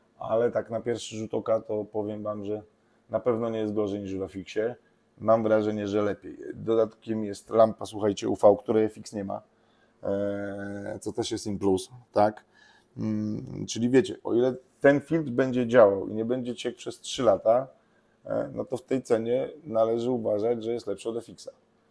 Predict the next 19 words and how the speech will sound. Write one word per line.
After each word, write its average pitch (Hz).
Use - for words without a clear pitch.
O 120
ile 117
będzie 95
działał. 95
Bywa 113
to 110
różnie, 131
e, 113
wypadałoby 113
przetestować 117
taki 101
filterek 104
dłuższy 104
czas 107
i 117
wtedy 110
mamy, 113
e, 101
e, 107